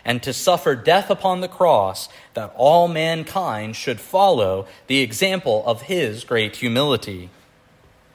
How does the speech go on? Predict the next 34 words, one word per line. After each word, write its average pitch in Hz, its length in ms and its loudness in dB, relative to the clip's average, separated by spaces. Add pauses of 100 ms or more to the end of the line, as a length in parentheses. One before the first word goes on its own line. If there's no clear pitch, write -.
(240)
Jesus 165 480 4
certainly 185 480 4
could 208 320 4
have 139 240 2
gotten 165 400 4 (180)
an 143 120 -2
impressive 156 480 2
war 180 300 2
horse 127 440 0 (180)
or 165 140 8
a 165 60 8
beautiful 175 480 0
show 202 340 2
horse 139 400 0 (180)
or 135 80 2
something 202 440 -2
that 147 100 0
would 175 140 0
have 131 80 -6
wowed 151 520 4
the 135 80 -2
crowds. 127 880 -2 (1400)
But 131 120 -10
this 175 160 -2
is 143 140 -2
the 117 100 -2
same 147 320 -2
person 104 500 -2 (480)
who 127 120 2
we 123 120 2
heard 156 300 8
in 123 100 0
Philippians 135 600 2
two 110 420 -2